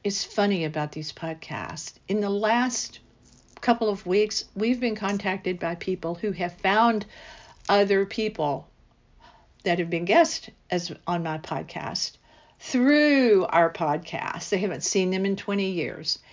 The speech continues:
and they found them through the podcast. That's the great thing about where we are now with technology,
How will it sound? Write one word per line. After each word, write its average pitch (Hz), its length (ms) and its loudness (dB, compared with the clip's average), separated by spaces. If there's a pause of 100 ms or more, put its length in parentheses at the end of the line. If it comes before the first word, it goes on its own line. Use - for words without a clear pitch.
and 202 160 2
they 202 100 2
found 185 580 0
them - 520 -8 (680)
through 170 480 0
the 165 100 -4
podcast. - 800 -12 (720)
That's 247 280 2
the 311 100 2
great 262 320 -2
thing 160 540 -4
about 170 280 -6
where 175 100 -2
we 170 180 -2
are 156 120 -2
now 151 220 -6
with 160 140 -10
technology, 196 880 -2